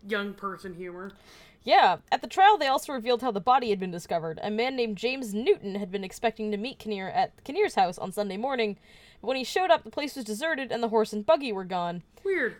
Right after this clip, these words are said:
Speaker 2: Yeah, he thought that was weird. He f-, noticed blood on the kitchen floor, and this is my favorite favorite historical detail, didn't bother him because he was like, "Ah, that's probably chicken blood."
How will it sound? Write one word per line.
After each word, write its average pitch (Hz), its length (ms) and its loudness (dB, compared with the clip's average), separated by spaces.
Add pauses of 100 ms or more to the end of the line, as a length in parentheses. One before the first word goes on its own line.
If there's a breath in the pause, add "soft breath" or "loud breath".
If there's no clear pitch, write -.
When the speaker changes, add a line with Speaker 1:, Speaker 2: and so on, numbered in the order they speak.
Speaker 2:
Yeah, 269 280 10
he 247 120 2
thought 285 100 -4
that 226 100 -2
was 202 120 2
weird. 196 260 -4 (140)
He 294 180 -4
f-, 277 140 -8
noticed 339 360 6
blood 240 220 4
on 254 100 0
the 226 60 0
kitchen 240 320 -4
floor, 208 400 0
and 214 140 2
this 220 100 0
is 240 80 -8
my 208 140 0
favorite 233 360 0 (320)
favorite 269 220 -4
historical 202 400 -2
detail, 180 320 -4 (280 soft breath)
didn't 311 200 0
bother 285 280 6
him 220 220 2
because 233 260 -4
he 240 120 -4
was 226 160 2
like, 233 180 4
"Ah, 285 160 8
that's 226 220 4
probably 220 280 2
chicken 202 320 -4
blood." 175 300 -4